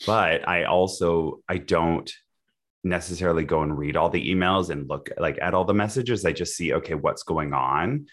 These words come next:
Go, okay, I got some stuff going on over there. And usually I go to my to-do list, like my Asana, like my, my daily, like, what do I have on today's schedule?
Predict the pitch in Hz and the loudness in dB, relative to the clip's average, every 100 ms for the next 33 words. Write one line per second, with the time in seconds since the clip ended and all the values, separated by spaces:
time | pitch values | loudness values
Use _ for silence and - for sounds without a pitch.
0 | _ - 71 82 80 76 71 73 - 78 | _ -2 0 0 0 -2 0 -2 -4 -6
1 | - 73 - 78 82 82 85 98 110 117 | -4 -4 0 0 2 0 0 0 2 2
2 | 85 104 113 143 143 120 110 104 92 87 | 2 2 2 2 4 4 2 0 -4 -4
3 | 85 73 76 76 73 - 73 71 76 60 | -8 -4 -2 0 0 0 -4 -2 -2 -2
4 | - 78 76 73 76 71 - - - 71 | -4 0 2 4 2 0 -6 -20 -8 -8
5 | - 76 73 64 73 76 76 71 73 71 | -2 -2 0 -2 -2 -2 -4 -2 -2 0
6 | 76 71 69 - 78 - 87 78 73 - | -2 -2 -4 -2 -2 -2 -2 -2 -4 -2
7 | 76 73 76 71 73 69 - - - - | -2 0 -2 -4 -6 -8 -8 -4 -4 0
8 | 110 143 180 - | 0 2 2 0